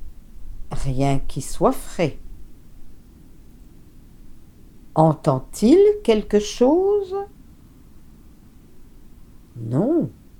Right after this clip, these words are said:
rien ne remue. Et pourtant,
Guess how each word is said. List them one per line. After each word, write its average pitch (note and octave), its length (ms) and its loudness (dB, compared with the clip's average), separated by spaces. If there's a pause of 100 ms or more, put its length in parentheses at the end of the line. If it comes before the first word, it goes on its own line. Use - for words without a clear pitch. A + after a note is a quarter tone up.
(500)
rien E3+ 580 4
ne E3 340 4
remue. F3+ 680 -2 (3500)
Et B3 320 4
pourtant, C#3+ 600 0